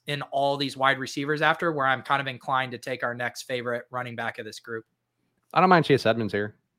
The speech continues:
Speaker 1: All right.
Speaker 2: Or, or Rachaad White.
Speaker 1: I'm good with any, any of those. I mean, I definitely think the wide, the running backs are better than the wide receivers here.
Speaker 2: Okay. I do like Jalen Tolbert. I like him a lot, though he hasn't played yet in camp,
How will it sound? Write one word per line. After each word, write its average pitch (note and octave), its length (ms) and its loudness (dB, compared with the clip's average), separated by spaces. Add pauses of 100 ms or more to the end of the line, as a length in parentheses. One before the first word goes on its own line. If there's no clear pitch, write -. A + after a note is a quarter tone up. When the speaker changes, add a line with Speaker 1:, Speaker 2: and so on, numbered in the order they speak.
(340)
Speaker 1:
All C3 80 2
right. A2+ 180 -2 (800)
Speaker 2:
Or, - 220 -8
or B3 220 10
Rachaad D3 260 8
White. A2+ 260 4 (1400)
Speaker 1:
I'm G3 160 8
good A#3+ 180 10
with F#3 160 2
any, D3 440 0
any D3 180 0
of C3 80 0
those. C3+ 220 2
I C#3 80 -2
mean, C#3 100 -2
I C#3 80 0
definitely D3 360 -2
think C3+ 180 -12
the C3+ 60 -8
wide, B2+ 340 -2
the C3 80 -8
running B2+ 240 -4
backs B2+ 280 -4
are C3 200 -8 (100)
better C3 260 2
than C3 140 -8
the B2+ 60 -8
wide B2 220 -2
receivers A#2+ 440 -8
here. A#2+ 280 -8 (340)
Speaker 2:
Okay. - 180 -4
I C4+ 80 10
do F#4 140 8
like D#4 140 8
Jalen D3 260 4
Tolbert. G#2+ 400 -2
I A#2 80 4
like D#3 160 8
him C#3 80 2
a A#2+ 40 2
lot, G#2+ 200 6
though C#3 100 6
he F3+ 120 6
hasn't A3+ 400 4
played F3 280 0
yet G3+ 200 2
in G3 80 -2
camp, G#3 340 -2